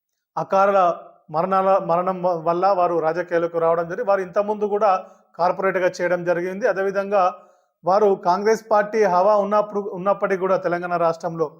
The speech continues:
కంటోన్మెంట్ నుంచి బీఆర్ఎస్ పార్టీ నుంచి పోటీ చేసి గెలవడం జరిగింది. వారు ఒక యువ ఎమ్మెల్యేగా ప్రజల నుంచి మంచి మద్దతు వారికి ఉన్నది. మంచి విద్యావంతురాలు,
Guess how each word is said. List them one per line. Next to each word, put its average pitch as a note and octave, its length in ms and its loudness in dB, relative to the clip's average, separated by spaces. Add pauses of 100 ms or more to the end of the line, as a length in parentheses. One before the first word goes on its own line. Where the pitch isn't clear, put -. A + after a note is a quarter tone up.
(400)
కంటోన్మెంట్ G#3 560 0 (720)
నుంచి F3+ 360 0
బీఆర్ఎస్ F#3 500 0
పార్టీ F3+ 200 -2
నుంచి F3 260 -8
పోటీ E3+ 280 -2
చేసి F3 320 -6
గెలవడం E3 400 -2
జరిగింది. F#3+ 440 -4 (460)
వారు F#3+ 180 4
ఒక F#3+ 320 0
యువ F#3+ 400 2
ఎమ్మెల్యేగా G3+ 760 2 (460)
ప్రజల E3+ 240 0
నుంచి G#3 600 -2
మంచి F3 520 -4
మద్దతు E3 340 -2
వారికి E3+ 360 0
ఉన్నది. F3+ 360 -2 (420)
మంచి E3+ 260 -6
విద్యావంతురాలు, F3 880 0